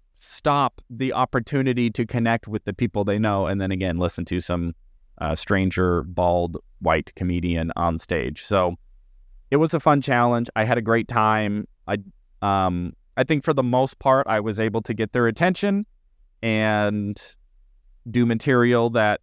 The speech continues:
I have been doing. I didn't, you know, try to do a lot of new stuff. I did one new joke, and it actually went, uh, pretty well. But, um, in that scenario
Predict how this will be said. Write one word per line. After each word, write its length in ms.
I 180
have 320
been 180
doing. 280
I 120
didn't, 320
you 160
know, 120
try 200
to 80
do 200
a 40
lot 180
of 80
new 140
stuff. 200
I 60
did 220
one 160
new 160
joke, 320
and 240
it 160
actually 300
went, 220
uh, 180
pretty 220
well. 260
But, 300
um, 560
in 100
that 180
scenario 960